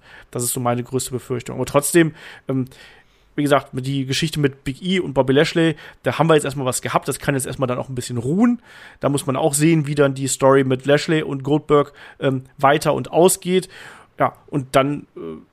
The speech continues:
ne, geht's Richtung Survivor Series, der kriegst du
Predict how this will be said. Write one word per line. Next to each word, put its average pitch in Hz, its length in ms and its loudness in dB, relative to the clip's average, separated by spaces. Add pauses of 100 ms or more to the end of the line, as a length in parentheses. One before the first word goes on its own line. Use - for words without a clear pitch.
(240)
ne, 202 160 0 (640)
geht's 170 280 0
Richtung 139 360 -2
Survivor 190 320 0
Series, 175 400 0 (380)
der - 80 -18
kriegst - 240 -4
du 135 160 -2